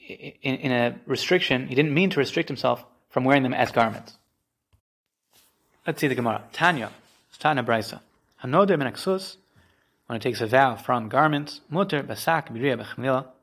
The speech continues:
as we saw in the Mishnah, a similar Brisa, that he's permitted for these non-garments, sackcloth, or a type of curtain or, or thick curtain-like material. Also, but he's prohibited in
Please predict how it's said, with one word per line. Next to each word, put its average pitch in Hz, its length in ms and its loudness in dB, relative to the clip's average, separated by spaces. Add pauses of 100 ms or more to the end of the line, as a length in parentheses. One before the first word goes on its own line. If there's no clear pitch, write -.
(380)
as 110 100 -12
we 113 60 -10
saw 113 140 -4
in 110 60 -4
the 110 60 -6
Mishnah, 123 420 -2 (300)
a - 40 -20
similar 127 460 -6 (240)
Brisa, 117 380 0 (720)
that - 80 -14
he's 107 80 -10
permitted 131 380 0
for - 80 -8
these 117 120 -6
non-garments, 123 640 -2 (480)
sackcloth, 127 580 -2 (680)
or 113 340 -10 (800)
a - 40 -20
type 110 260 -4
of 113 120 -10 (1800)
curtain 139 440 -2
or, 110 220 -12
or 120 120 -12
thick - 480 -4 (120)
curtain-like 131 460 -6
material. 131 400 -2 (880)
Also, 170 600 4 (520)
but 127 100 0
he's 127 100 2
prohibited 165 460 2
in 147 360 -2